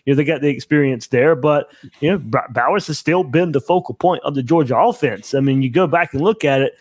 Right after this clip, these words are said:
ranked second in Georgia history in touchdown catches with twenty-four.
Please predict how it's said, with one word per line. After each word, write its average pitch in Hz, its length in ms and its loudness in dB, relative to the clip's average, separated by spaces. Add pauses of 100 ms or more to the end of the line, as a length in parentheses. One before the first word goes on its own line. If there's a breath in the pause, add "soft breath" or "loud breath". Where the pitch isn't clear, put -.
(580 soft breath)
ranked 202 260 0
second - 500 -2 (420)
in 160 200 2
Georgia 214 400 2
history 202 420 0
in 170 100 -2
touchdown 180 460 0
catches 131 340 -4
with 127 100 -6
twenty-four. 143 600 -2